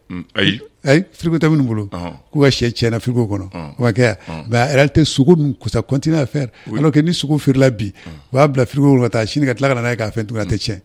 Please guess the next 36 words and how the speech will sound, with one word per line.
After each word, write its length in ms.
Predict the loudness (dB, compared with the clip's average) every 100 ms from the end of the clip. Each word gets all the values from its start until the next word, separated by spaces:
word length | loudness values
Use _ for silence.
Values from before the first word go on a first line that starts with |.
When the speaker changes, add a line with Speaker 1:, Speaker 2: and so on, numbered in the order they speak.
| -16
Speaker 1:
A 20 |
tɛ 40 |
tiɲɛ. 280 | -16 -16 -8
Speaker 2:
Donc, 120 | -6 -4
maintenant, 140 | -4
cela 180 | -2 -2
veut 80 | 0
dire 160 | -2
que, 200 | 0 -2
donc, 240 | 0 -4 -4
produit 280 | -6 -4
dɔ 40 | -4
de 60 |
fana 180 | -4 -4
b'a 120 | -2 -4
la, 60 |
pour 100 | -4
min 100 | -6 -4
t'a 120 | -4
to, 100 | -6 -6
min 80 | -6
b'a 100 | -4
to, 80 | -2
a 40 |
tɛ 100 | -4
tiɲɛ. 240 | -4 -6 -6 -12 -20 -20 0
Donc, 220 | 4 4
o 60 |
produit 280 | 4 0 0
tɔgɔ 220 | 2 0
ko 100 | 0
Fermol. 480 | -2 -2 -2 -2 -4 -8 _
Speaker 1:
Maintenant. 420 | -4 -2 -2 -4 -2
Speaker 2:
Donc, 240 | 2 4 4
maintenant, 400 | 2 4 4 4
a 120 | -2